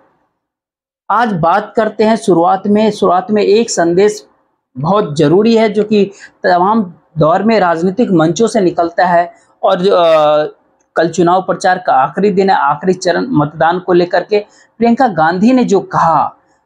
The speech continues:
ये कैसे संभव हो जाता है कि जनता सरकार को चुने और सरकार को धन बल के आश्रय गिराने की कोशिश, न केवल कोशिश बल्कि सफल केंद्र सरकार हो जाए, ये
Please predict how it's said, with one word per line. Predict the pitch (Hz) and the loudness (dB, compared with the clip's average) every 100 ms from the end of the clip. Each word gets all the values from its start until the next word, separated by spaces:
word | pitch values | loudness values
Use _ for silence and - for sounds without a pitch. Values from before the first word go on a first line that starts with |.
| - | -4
ये | 240 | -4
कैसे | 247 214 208 208 349 | 0 0 0 0 0
संभव | - 226 208 | 0 0 0
हो | 202 170 | 0 0
जाता | 170 170 160 | 0 -2 0
है | 147 131 127 _ _ - | 0 0 -4 _ _ -2
कि | 233 | 0
जनता | 160 170 175 226 | 2 0 0 -4
सरकार | - 202 170 - 165 | -2 -4 -2 0 -2
को | 220 233 | 0 -2
चुने | 240 254 151 - _ - | 0 0 0 -6 _ -8
और | 175 | -6
सरकार | 170 185 151 - 147 202 | -4 -2 -2 -2 -2 -2
को | 247 | -2
धन | 190 139 165 | -2 0 2
बल | 240 254 | 2 2
के | 240 240 | 0 0
आश्रय | 220 220 131 120 - _ - | 0 -2 -2 -4 -10 _ -2
गिराने | 151 165 143 147 202 | 2 2 2 2 0
की | 208 254 | 0 -2
कोशिश, | - 196 214 277 196 - - _ _ _ _ 165 | 0 0 0 0 -2 -6 -20 _ _ _ _ -2
न | 165 196 202 | 0 0 0
केवल | 240 254 | 0 2
कोशिश | 247 - 214 240 226 127 | -2 0 0 0 -4 -4
बल्कि | 143 147 156 226 | -2 -2 0 -2
सफल | - - 175 240 196 156 - _ - | -2 -4 -2 0 -2 -4 -14 _ -2
केंद्र | 208 175 | -2 -2
सरकार | - 165 156 180 233 | -4 -4 -2 -2 0
हो | 233 | 2
जाए, | 208 143 - _ _ | 2 -2 -4 _ _
ये | 220 | -2